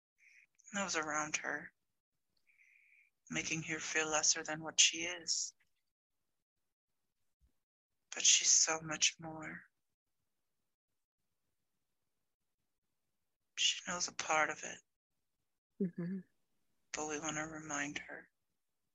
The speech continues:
Speaker 2: Is there anything that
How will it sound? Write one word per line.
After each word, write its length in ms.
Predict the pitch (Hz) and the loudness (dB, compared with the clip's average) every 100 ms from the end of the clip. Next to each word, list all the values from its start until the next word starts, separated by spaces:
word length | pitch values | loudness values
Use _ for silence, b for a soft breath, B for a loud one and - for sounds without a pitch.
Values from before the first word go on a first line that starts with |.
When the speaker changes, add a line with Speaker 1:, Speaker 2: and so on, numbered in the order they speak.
| _ _ _ _ _ _ _ _ _ _ _ _ _ _ _ _ _ _ _ _ _ _ _ _ _ _ _ _ _ _ _ _ _ _ _ _ _ _ - - _ _ | _ _ _ _ _ _ _ _ _ _ _ _ _ _ _ _ _ _ _ _ _ _ _ _ _ _ _ _ _ _ _ _ _ _ _ _ _ _ -20 -20 _ _
Speaker 2:
Is 60 | - | 10
there 140 | 185 - | 12 12
anything 440 | 185 180 185 165 | 12 10 8 8
that 120 | 170 | 6